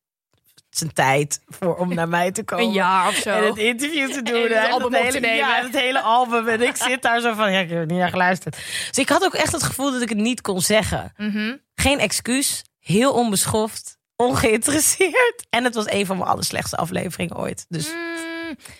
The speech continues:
Speaker 2: solid leugens wel zo aan het einde. Het duurde even, maar we hebben ze.
Speaker 1: we hebben ze.
Speaker 2: Ja, en die werken dus nu ook niet meer.
Speaker 1: Nee.
Speaker 2: Nee. Ik
Speaker 1: Vond je
Speaker 2: moet
Speaker 1: het
Speaker 2: al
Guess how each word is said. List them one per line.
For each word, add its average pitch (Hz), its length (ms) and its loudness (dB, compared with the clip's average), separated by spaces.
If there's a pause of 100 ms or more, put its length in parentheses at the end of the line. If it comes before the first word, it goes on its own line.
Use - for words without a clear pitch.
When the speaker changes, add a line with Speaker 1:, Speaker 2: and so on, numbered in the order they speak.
Speaker 2:
solid 359 500 2
leugens 269 360 2
wel 226 240 2
zo 214 100 -2
aan 202 120 4
het 202 100 -2
einde. 202 320 2
Het 185 100 -2
duurde 262 280 0
even, 202 340 0
maar 214 140 2
we 208 60 2
hebben 233 260 0
ze. 190 280 -2
Speaker 1:
we 175 80 -2
hebben 214 260 2
ze. 156 380 -2
Speaker 2:
Ja, 208 220 2
en 196 80 0
die 208 100 -2
werken 226 320 0
dus 190 140 -2
nu 190 160 -2
ook 170 140 -8
niet 170 140 -10
meer. 165 280 -12
Speaker 1:
Nee. 151 580 0
Speaker 2:
Nee. 190 280 -14 (180)
Ik - 120 -16
Speaker 1:
Vond - 20 -10
je 220 60 -4
Speaker 2:
moet 247 80 4
Speaker 1:
het 247 100 4
Speaker 2:
al - 60 4